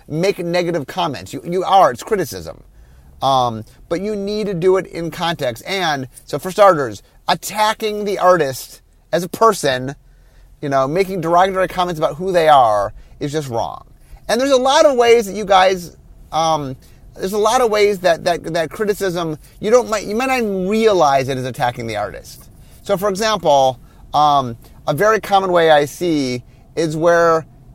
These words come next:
people just make derogatory comments ab-, about it as if it's just normal, a normal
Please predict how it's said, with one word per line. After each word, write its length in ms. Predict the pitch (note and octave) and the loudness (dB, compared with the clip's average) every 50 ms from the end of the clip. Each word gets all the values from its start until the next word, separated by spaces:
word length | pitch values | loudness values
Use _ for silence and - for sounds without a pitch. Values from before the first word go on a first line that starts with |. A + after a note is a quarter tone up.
| - - | -20 -14
people 340 | - - C4+ C4 - B3 A#3+ | -6 -4 -4 0 2 2 2
just 260 | G3+ A3 G#3+ - - | 4 2 0 0 -4
make 280 | F#3+ F3+ G3 G3 E3 - | -4 -2 -2 -2 -2 -2
derogatory 580 | - E3 D#3+ E3 E3+ F#3 F#3+ F#3 - G3 F3 | -4 -2 0 2 2 2 2 0 -2 -2 -4
comments 360 | E3 - F#3+ F#3 F3+ F3+ E3 F3+ | -2 -2 -4 -4 -4 -4 -6 -8
ab-, 80 | D3 - | -6 -4
about 380 | - D3 B2+ D#3 D#3+ E3+ E3+ D#3 | -4 0 4 4 4 6 4 2
it 180 | C#3+ A2+ - - - - - | 0 -4 -6 -10 -18 -6 -2
as 160 | D#3 F3 F3 | -2 0 2
if 140 | G3 G#3+ - | 0 0 0
it's 180 | G#3 F#3 D3+ D3 | -2 -4 -4 -4
just 460 | D3 E3+ G3 G3 F3+ - - - - - - - - | 0 2 2 2 0 -2 -10 -18 -20 -20 -20 -14 -8
normal, 800 | D3 D#3+ E3 F3+ F#3 G3+ G#3 G3+ G3 F#3+ F3 E3+ D#3 C#3+ C3 - - - - - - - - - | -6 -4 0 0 2 2 2 2 2 2 2 2 2 0 -4 -10 -20 -20 -20 -20 -20 -20 -12 -8
a 80 | D#3 D#3+ | -6 -4
normal 640 | F3 F3+ F#3 F#3+ G3+ G3 G3 F#3+ F3 F3 F3 D#3 C#3 | -4 -2 0 0 0 0 0 0 0 0 -2 -4 -6